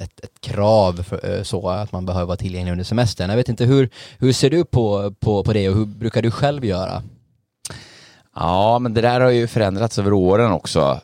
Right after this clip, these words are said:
Speaker 2: Ehm, jag tycker ju i grunden, jag, jag är ju ganska,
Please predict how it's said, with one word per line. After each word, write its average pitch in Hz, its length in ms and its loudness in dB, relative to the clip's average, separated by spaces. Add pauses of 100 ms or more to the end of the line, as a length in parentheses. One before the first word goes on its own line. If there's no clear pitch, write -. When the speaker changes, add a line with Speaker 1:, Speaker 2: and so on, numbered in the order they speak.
(120)
Speaker 2:
Ehm, 78 1040 0 (920)
jag - 240 -4
tycker - 420 -6
ju 92 380 2
i 85 40 0
grunden, 90 640 0
jag, 87 160 0
jag 104 140 4
är 107 60 4
ju 101 100 2
ganska, 82 380 -2